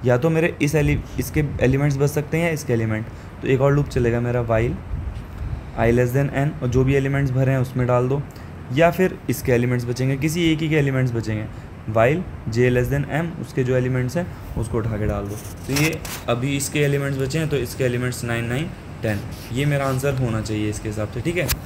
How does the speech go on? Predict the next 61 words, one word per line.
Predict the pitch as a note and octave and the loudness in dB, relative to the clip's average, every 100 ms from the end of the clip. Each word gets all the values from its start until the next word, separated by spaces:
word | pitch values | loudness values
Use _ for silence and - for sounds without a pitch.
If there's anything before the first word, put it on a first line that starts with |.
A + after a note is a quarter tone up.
| - - | -12 -4
ये | B2 D#3+ | 2 4
हमारी | D3+ C3 C3 | 4 4 4
main | C#3+ C#3 C3+ | 4 2 0
approach | B2 A#2+ A2 | 0 0 0
है | A2 | -2
question | G#2+ A2 G#2+ | -4 -6 -6
की। | G#2+ - - - - | -6 -10 -14 -12 -4
लेकिन | C3 D#3 G3 | -2 2 0
question | F3+ D3+ E3+ | 0 -2 -2
में | D#3+ D#3+ | -2 -2
हमारा | D3+ C3+ C3 C#3+ C#3+ A#2+ | 0 0 0 -2 -4 -2
ये | C3 | 0
वाला | C3+ C#3 | 0 -2
code | - C#3 D3+ B2+ | -2 -2 0 -2
नहीं | A#2 A#2+ C3+ | -2 -2 -2
चल | - G#2 | -2 -2
रहा | G2+ G2+ | -2 -4
है। | G2+ - - - - | -8 -10 -12 -12 -6
मैं | C3 C#3 | -2 -2
code | C#3+ C#3+ C#3+ | 2 2 2
जो | C3 C3+ | 0 2
है | C3 | 2
GitHub | C3 B2 C3+ C3 | 2 2 0 2
का | - | 4
लिंक | B2+ B2+ B2+ | 4 4 0
provide | - A#2 A2+ B2 A#2+ | -2 2 4 2 2
कर | A#2+ | -2
दूंगा, | B2 A#2+ A#2+ D3 - - C3+ | 0 0 -2 -6 -12 -8 -4
वो | |
कोड | C3+ F3+ | 0 2
नहीं | D#3+ D#3 | 2 2
चल | C#3 | 2
रहा। | A2+ | 2
जो | A2 C#3+ | 2 0
code | D#3 D#3+ | 2 0
चल | D3+ D#3 | 2 2
रहा | D3 | 4
है | D3+ | 4
वो | D3+ | 4
देखो | C3 B2 | 2 0
यहाँ | C3 A#2+ | 0 -2
पर | G#2 D3+ - - - - - - | -2 -4 -6 -14 -16 -16 -12 0
कैसे | A#2+ B2+ C3 | 2 2 2
चल | C3 | 4
रहा | A2+ A#2 | 4 2
है, | A#2 | 2
मतलब | C3+ F3+ - - - - - - - | 2 2 -2 -12 -12 -14 -12 -8 0
यहाँ | A#2 C#3 | 4 4
पर | D3 | 2
जो | D3 D#3 | 2 2
मैंने | D#3+ | 2
मर्ज | C#3+ B2+ | 2 0
सॉर्ट | C3 C#3+ C3+ | 0 -2 0
वाला | C#3 | 0
code | C3+ C#3+ | 2 0
लिखा | C#3 B2+ B2+ | 0 0 0
था | C#3+ | 2
वो | D3 | 2
वर्क | B2+ B2+ | 4 2
नहीं | C3+ B2+ | 2 0
करा, | G#2+ | 0